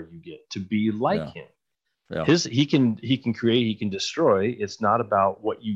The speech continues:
Speaker 1: get about material things
Speaker 2: Yeah,
Speaker 1: or
Speaker 2: material
Speaker 1: physical
Speaker 2: is
Speaker 1: things.
Speaker 2: immaterial for a creator.
Speaker 1: Exactly. You can create. So that's exactly it. You're the creator.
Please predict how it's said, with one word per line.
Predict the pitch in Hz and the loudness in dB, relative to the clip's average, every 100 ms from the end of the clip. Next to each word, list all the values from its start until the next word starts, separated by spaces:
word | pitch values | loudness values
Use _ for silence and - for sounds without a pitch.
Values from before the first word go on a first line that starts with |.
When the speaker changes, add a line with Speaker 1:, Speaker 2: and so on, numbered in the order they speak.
| 101 | -4
Speaker 1:
get | 123 123 107 | 0 2 2
about | 98 98 95 101 | -4 -4 -6 -8
material | 101 - 160 101 | -12 -4 -2 -2
things | - 90 87 107 - - _ - | -6 -16 -14 -16 -16 -20 _ 2
Speaker 2:
Yeah, | 95 | 4
Speaker 1:
or | 90 | 2
Speaker 2:
material | - 143 117 | 2 4 6
Speaker 1:
physical | 110 107 | 6 2
Speaker 2:
is | 92 | 0
Speaker 1:
things. | - | 0
Speaker 2:
immaterial | 131 - - 127 107 | 0 0 2 2 2
for | - 104 95 | 0 -4 -4
a | |
creator. | - 92 80 71 - _ _ 104 120 | -2 -2 -2 -6 -18 _ _ -4 0
Speaker 1:
Exactly. | 107 165 160 - - _ _ | 4 6 4 0 -16 _ _
You | 120 | -4
can | 107 113 | -2 0
create. | - 165 - | 2 2 2
So | 113 | -4
that's | 101 147 - | 2 2 2
exactly | 123 131 123 104 | -2 0 0 -2
it. | 80 | -4
You're | 120 117 | 0 2
the | 101 | 2
creator. | 98 143 160 101 98 | 0 0 2 0 -2